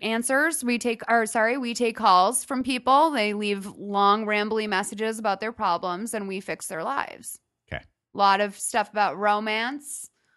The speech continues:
Speaker 1: a lot of, um, unnecessary drama, a lot of bullshit, and it's your job to sniff that out.
Speaker 2: I do it every day.
Speaker 1: All right, let's do it.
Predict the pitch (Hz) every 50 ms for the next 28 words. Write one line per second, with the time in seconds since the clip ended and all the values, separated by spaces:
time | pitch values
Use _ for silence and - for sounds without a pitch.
0 | _ _ _ _ - 208 196 196 196 196 196 190 208 202 202 196 196 196 - -
1 | 214 214 208 202 196 202 - - 208 - - 226 208 202 202 202 196 196 185 175
2 | 185 190 180 180 185 190 202 208 233 277 285 294 _ _ _ _ _ _ _ _
3 | - 202 196 180 185 180 - 185 175 208 190 - 254 247 254 285 277 277 _ _
4 | _ _ 302 - 214 226 220 220 220 202 190 214 - - 247 240 233 208 233 226
5 | 226 233 240 240 - - - 247 247 - 254 269 277 294 320 - - - _ _
6 | _ _ _ _ _ _ _ _ _ _ _ _ _ _ _ _ _ _ _ -
7 | - 92 85 104 107 107 107 104 98 104 87 85 73 69 67 - - _ - -
8 | 214 202 165 143 208 202 - 202 208 196 175 135 117 -